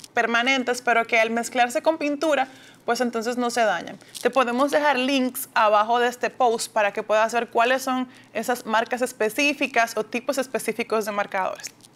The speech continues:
Por otro lado, es importante recordar, usar sabiamente tu espacio. Eh, no va a quedar jamás lindo algo que se pase de los límites y en lo que no uses correctamente el espacio.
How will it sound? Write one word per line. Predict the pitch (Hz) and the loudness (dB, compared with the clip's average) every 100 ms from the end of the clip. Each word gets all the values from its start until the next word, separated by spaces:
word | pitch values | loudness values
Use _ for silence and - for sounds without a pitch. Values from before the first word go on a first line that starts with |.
| _ - - - - | _ -20 -20 -20 -6
Por | - 247 | 0 2
otro | 254 339 | 4 4
lado, | 311 233 214 226 - _ - | 4 4 2 -2 -16 _ -6
es | 214 214 | -4 -2
importante | 240 254 233 233 220 - - - | 0 0 2 0 2 -2 -4 -6
recordar, | - 226 226 208 202 214 208 196 - - | -2 0 2 2 2 2 2 0 -6 -10
usar | 226 247 - 254 277 311 | -4 -4 0 2 2 0
sabiamente | - 240 240 233 226 226 226 | -2 0 2 0 -2 -4 -4
tu | 226 196 | -6 -10
espacio. | - - 180 180 - - - - - - - - | -10 -8 -8 -6 -12 -16 -20 -20 -20 -20 -16 0
Eh, | 240 233 233 - | 2 4 2 0
no | 240 254 | 2 4
va | 294 | 4
a | 311 | 6
quedar | 302 302 - | 4 4 -2
jamás | 240 240 247 254 - - - | -2 2 4 2 0 -18 -8
lindo | 240 277 262 233 233 | -2 2 2 4 4
algo | 214 226 254 254 | 2 4 2 2
que | - 233 220 214 220 - _ - - - - | 0 2 4 2 0 -8 _ -20 -20 -20 -2
se | 240 226 | 0 2
pase | 254 262 285 277 | 4 2 4 4
de | 254 | 4
los | 233 226 220 | 4 0 -2
límites | 262 294 262 240 233 240 240 | 0 2 2 2 2 0 0
y | 226 | -4
en | 220 | 0
lo | 220 | 0
que | 220 233 220 - _ _ - | 0 -2 -2 -6 _ _ -4
no | 233 254 | 2 4
uses | 294 311 262 | 4 4 -2
correctamente | - 233 226 240 233 226 220 | -2 -2 0 0 0 0 -2
el | |
espacio. | 214 - 202 202 - | -4 -2 -2 -2 -6